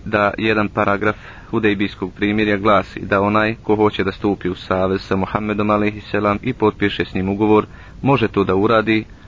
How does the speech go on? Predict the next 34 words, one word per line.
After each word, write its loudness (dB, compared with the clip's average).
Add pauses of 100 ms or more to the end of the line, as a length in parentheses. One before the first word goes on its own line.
a 0
isto 0
tako -2
ko -4
hoće -2
da -2
sa -10
Kurešijama 0
sklopi -4
savez 0
i -4
potpiše -4
ugovor, 2
može 0
to 0
da 0
uradi, 2 (320)
i 2
da 0
pleme 0
koje 2
je 4
u -2
savezu 0
s -10
jednom -2
od -4
dvije -4
strane 0
smatra 0
se -6
dio 0
te -4
strane, 0